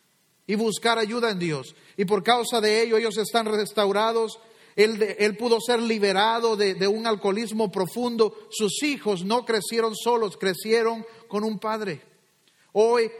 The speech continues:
toda la familia va experimentando día a día la bendición de Dios,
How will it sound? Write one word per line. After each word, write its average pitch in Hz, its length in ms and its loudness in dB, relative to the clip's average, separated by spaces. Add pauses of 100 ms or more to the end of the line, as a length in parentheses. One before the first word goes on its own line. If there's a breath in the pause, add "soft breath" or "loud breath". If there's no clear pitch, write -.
(100)
toda 226 220 6
la 220 100 2
familia 214 540 0
va 190 120 0
experimentando 214 840 0
día 240 260 2
a 226 40 0
día 247 240 0
la 208 100 2
bendición 202 560 -2
de 214 120 0
Dios, 220 400 -6